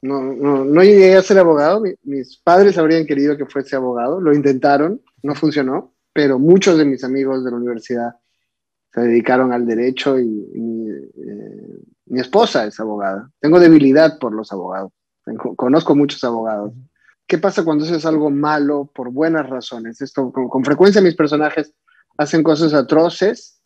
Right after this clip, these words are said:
Speaker 1: pero animados por, eh, creencias legítimas y sentimientos honestos. Eh,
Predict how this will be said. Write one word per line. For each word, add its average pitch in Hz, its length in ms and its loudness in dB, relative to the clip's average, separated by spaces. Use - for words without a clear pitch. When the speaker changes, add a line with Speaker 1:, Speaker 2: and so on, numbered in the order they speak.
Speaker 1:
pero 165 160 4
animados 175 760 2
por, 151 380 -6
eh, 123 880 -12
creencias 175 500 4
legítimas 135 720 -2
y 123 60 -6
sentimientos 139 1160 -2
honestos. 147 800 0
Eh, 110 720 -12